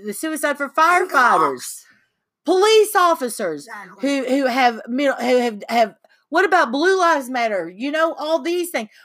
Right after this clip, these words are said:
Speaker 1: There's so many other things besides, I'm not, again, I am not discounting the lives that have been lost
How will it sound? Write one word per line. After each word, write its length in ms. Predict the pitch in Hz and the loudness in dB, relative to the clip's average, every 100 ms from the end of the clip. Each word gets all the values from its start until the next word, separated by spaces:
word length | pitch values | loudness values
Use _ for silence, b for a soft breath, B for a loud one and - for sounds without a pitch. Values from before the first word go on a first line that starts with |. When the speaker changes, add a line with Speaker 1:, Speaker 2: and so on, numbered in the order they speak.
| b - | b -20
Speaker 1:
There's 320 | - 370 415 | -2 0 0
so 480 | - - 415 440 440 | -2 -2 2 2 0
many 400 | 381 370 320 262 - | -6 -6 -8 -12 -6
other 440 | 320 339 277 240 b _ _ | -2 0 0 -4 b _ _
things 500 | 330 330 269 180 170 - _ | -4 -2 -2 -8 -14 -20 _
besides, 480 | - 240 277 247 226 - _ _ _ _ _ _ | -10 -4 0 0 -2 -10 _ _ _ _ _ _
I'm 220 | - 269 277 | 0 2 4
not, 260 | 277 - | 0 0
again, 400 | 254 247 339 294 | -2 2 2 2
I 180 | 226 240 | 2 2
am 140 | 262 | 2
not 240 | 269 294 240 | 0 0 -2
discounting 600 | 302 302 - 294 294 262 | -6 -8 -6 -6 -4 -4
the 80 | 233 | -6
lives 440 | 240 247 269 262 | -4 0 0 0
that 120 | 240 | -6
have 200 | 214 208 | -6 -6
been 160 | 202 202 | -6 -6
lost 380 | 214 240 254 | -4 -2 -2